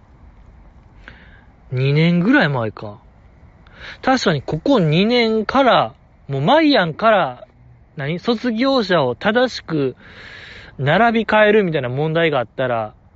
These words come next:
不可能ですね、もう僕は。いや、もう乃木オタ、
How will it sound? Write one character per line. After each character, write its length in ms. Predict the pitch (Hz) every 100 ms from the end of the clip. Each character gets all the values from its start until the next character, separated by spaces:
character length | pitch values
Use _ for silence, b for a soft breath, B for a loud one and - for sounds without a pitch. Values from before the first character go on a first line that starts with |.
| _ -
不 220 | - -
可 240 | - 311
能 160 | 330 190
で 100 | 127
す 120 | 110
ね、 100 | 123
も 140 | 117 113
う 20 |
僕 380 | 123 147 - 156
は。 280 | 151 151 - b b - - - - - -
い 80 | -
や、 80 | 147
も 100 | 127
う 40 |
乃 240 | 117 143 139
木 180 | 190
オ 100 | 208
タ、 380 | 202 208 208 196